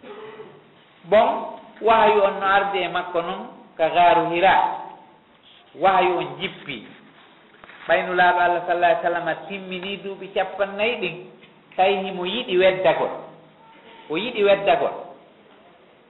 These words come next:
Tawi o weddoy to gaaru Hira. Gaaru Hira ko fammeere wonde Makka e fello wi'eteengo Jabalun Nur.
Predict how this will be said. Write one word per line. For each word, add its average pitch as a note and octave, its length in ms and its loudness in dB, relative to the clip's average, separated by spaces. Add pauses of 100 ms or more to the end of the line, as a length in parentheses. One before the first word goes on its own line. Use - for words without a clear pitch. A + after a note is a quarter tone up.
(100)
Tawi G#3 180 4
o G3 160 2
weddoy G#3+ 480 2
to F3+ 160 -2
gaaru G#3 440 4
Hira. F#3 220 4 (520)
Gaaru G#3 500 4
Hira B3 220 6 (1200)
ko E3 220 2
fammeere A3+ 760 2 (1200)
wonde F#3+ 580 2
Makka A3+ 440 -2 (680)
e E3 100 0
fello G#3+ 500 0
wi'eteengo G#3 1000 0 (240)
Jabalun F#3+ 580 2
Nur. F#3 240 -4